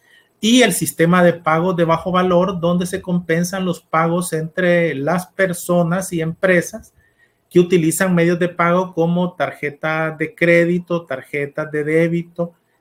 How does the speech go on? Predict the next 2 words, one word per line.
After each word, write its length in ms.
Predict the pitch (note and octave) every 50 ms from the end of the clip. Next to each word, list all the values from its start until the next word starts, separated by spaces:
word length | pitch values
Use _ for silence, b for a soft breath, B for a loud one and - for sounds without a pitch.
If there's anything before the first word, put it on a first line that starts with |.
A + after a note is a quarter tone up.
| _ _ _
cheques, 1000 | - - E3+ E3+ E3 E3 E3 - F3+ E3+ E3+ E3+ E3+ - - - - - - - _ -
transferencias. 1040 | C#3+ C#3+ C#3 C#3 C#3 - C3+ C3 C3+ C3 A#2+ G2 - - - - - G#2+ - -